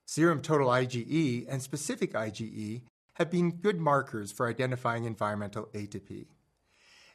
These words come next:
And FeNO concentrations of greater than fifty parts per billion, greater than thirty-five parts per billion in children, are indicative of steroid responsiveness. Non-T two high asthma is officially defined by the absence of T two biomarkers.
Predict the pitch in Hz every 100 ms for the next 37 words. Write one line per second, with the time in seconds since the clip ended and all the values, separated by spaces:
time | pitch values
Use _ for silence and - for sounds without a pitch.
0 | - 151 143 143 - 214 196 107 104 -
1 | 120 - 110 117 107 - 113 120 110 139
2 | 165 165 131 - 190 196 175 156 139 -
3 | 131 120 135 113 95 110 - _ _ _
4 | 113 131 127 117 110 143 151 147 107 92
5 | 104 98 - 95 107 101 95 92 - 151
6 | 110 98 98 _ _ - - - 160 156
7 | 190 190 156 127 - - 135 123 117 117
8 | - 107 95 92 90 85 - - - _
9 | _ _ _ - 120 143 170 170 175 170
10 | - 165 147 143 131 127 131 143 151 151
11 | 160 247 - 254 175 - 131 123 123 117
12 | 107 104 127 139 - 131 107 - 131 120
13 | - 113 110 101 98 95 87 - - -